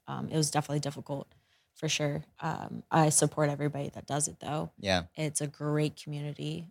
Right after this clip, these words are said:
Speaker 1: Um, it definitely makes you a disciplined person, and that's what I love. I like routine,
Speaker 2: Yeah.
Speaker 1: and I like structure. So that's definitely non-negotiable. <laughs>
Speaker 2: What, what is your routine?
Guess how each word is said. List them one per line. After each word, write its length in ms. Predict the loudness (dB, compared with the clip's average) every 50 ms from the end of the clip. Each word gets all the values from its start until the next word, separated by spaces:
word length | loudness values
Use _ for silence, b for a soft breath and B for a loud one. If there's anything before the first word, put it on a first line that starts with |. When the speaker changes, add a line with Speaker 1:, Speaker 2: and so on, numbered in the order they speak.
| -18 _ -10
Speaker 1:
Um, 360 | -10 -8 -8 -8 -10 -12 -12 -12 _
it 160 | -2 -2 -2 -2 -6 _ _ -18 -8 -2
definitely 380 | -2 -2 0 0 -2 0 0
makes 420 | 2 2 0 0 -2 -4 -4 -4 -2
you 360 | -2 0 2 2 2 2 0
a 80 | -2 -4
disciplined 680 | -4 0 2 2 2 2 0 -2 -2 0 0 0 0 -2
person, 540 | -2 -2 0 0 0 2 2 2 2 2 0 0
and 120 | 0 2 4
that's 220 | 4 2 0 -2
what 100 | -2 0
I 60 | 2
love. 460 | 2 4 6 8 8 6 6 4 -2 -4 0
I 200 | 4 4 4 4 4
like 280 | 4 4 2 0 -4 -4
routine, 560 | -2 0 0 2 2 4 4 6 6 6 4 2 -2 _ _ _ _ _ 0
Speaker 2:
Yeah. 180 | 4 4 6
Speaker 1:
and 400 | 6 6 4 4 4 2 2 2 2 2
I 60 | 2
like 400 | 4 4 4 4 4 2 2 2
structure. 680 | 2 2 4 2 0 0 -2 -4 -8 -8 -8 -8 -8 -10 _ _ _ _ _
So 500 | 0 0 2 2 0 0 -2 -4 -4 -4 0
that's 440 | 0 0 2 4 4 4 4 2 0 -4 -8 -6 -2
definitely 340 | 0 0 2 4 6 6 6
non-negotiable. 680 | 6 6 4 2 2 2 2 2 2 2 0 2 2 2 2 2
<laughs> 80 | 4
Speaker 2:
What, 180 | 6 6 6 10
what 140 | 12 12 12
is 160 | 12 12 12
your 100 | 12 12
routine? 420 | 12 12 12 10 6 4 2 0